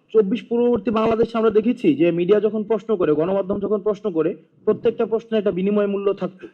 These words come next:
আমরা যখন দেখেছি যে প্রধানমন্ত্রীকে প্রশ্ন করা হতো, এই প্রশ্নের মধ্য দিয়েই কিন্তু পূর্বাঞ্চলের একটি ফ্লাড নিশ্চিত হওয়ার একটা সম্ভাবনা থাকতো, অথবা এই প্রশ্নের মধ্য দিয়েই কিন্তু ইউএসএ তে প্রধানমন্ত্রীর সফর সঙ্গী হওয়ার একটি হয়তো দরজা উন্মুক্ত হতো।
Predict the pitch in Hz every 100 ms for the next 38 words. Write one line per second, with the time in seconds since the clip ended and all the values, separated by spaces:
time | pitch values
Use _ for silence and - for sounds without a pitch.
0 | _ _ _ _ - 160 196 220 226 214
1 | 208 214 220 151 170 185 185 - - 190
2 | 208 220 208 214 208 208 220 220 214 214
3 | 240 262 _ - 190 220 220 240 240 196
4 | 196 175 233 233 262 262 254 233 202 226
5 | 220 226 226 208 214 208 185 190 196 208
6 | - 214 - - 196 190 175 175 175 170
7 | 160 175 - 123 - _ - - - -
8 | 233 254 180 - - - - - 208 247
9 | 240 247 - 262 233 220 240 240 254 262
10 | 262 220 185 208 - - _ _ - 202
11 | 247 247 262 254 247 240 220 233 240 233
12 | 233 - 202 240 220 240 233 233 220 220
13 | 220 226 214 214 190 196 196 208 208 208
14 | 190 196 165